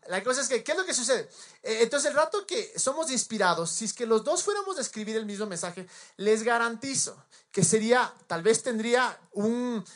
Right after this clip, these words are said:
mensaje final similar, pero muchas de las cosas que hagamos va a ser bastante diferente porque filtramos a través de nuestras experiencias y sobre todo a través del contexto en el que vivimos. Entonces, ¿qué es lo que sucedía?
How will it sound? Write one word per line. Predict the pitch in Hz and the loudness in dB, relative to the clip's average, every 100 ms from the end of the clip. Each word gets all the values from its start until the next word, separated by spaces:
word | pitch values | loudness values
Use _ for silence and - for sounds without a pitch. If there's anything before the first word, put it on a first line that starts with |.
| - | -18
mensaje | - 202 190 233 247 | -4 -2 0 0 0
final | 233 214 214 214 | -2 2 2 4
similar, | - 226 196 170 180 - - - | 0 0 2 2 0 -8 -16 4
pero | 226 220 | 8 8
muchas | 311 381 427 | 6 0 0
de | 294 | 2
las | 220 | 0
cosas | - 220 226 | 0 -4 -4
que | - | -2
hagamos | 202 220 | 0 0
va | 214 | 0
a | |
ser | 208 214 | -2 -2
bastante | 196 - 226 226 | -4 -4 -4 -4
diferente | 233 226 233 220 | -4 -2 -2 -4
porque | 190 185 202 | -4 -2 -2
filtramos | - 202 196 - 247 277 349 349 - - | -2 -6 -4 -2 0 0 -4 -6 -8 -14
a | - 185 | -10 -6
través | 202 214 | -2 -2
de | 220 | -4
nuestras | 220 - 180 | -8 -8 -8
experiencias | 156 - 175 220 277 262 - - | -8 -10 -8 -4 -4 -4 -8 -4
y | 190 | 2
sobre | - 208 196 | 6 6 4
todo | 185 247 277 | 4 4 6
a | 277 | 4
través | 202 185 202 | 2 -2 0
del | 226 226 | -2 -6
contexto | 180 202 190 233 | -12 -10 -10 -10
en | |
el | 214 | -10
que | 262 | -6
vivimos. | 381 349 165 - - | -6 -4 -8 -10 -16
Entonces, | - 277 | -8 -2
¿qué | 427 | 2
es | 415 | 2
lo | |
que | 392 | 2
sucedía? | 247 240 277 240 117 | 0 0 0 -2 -4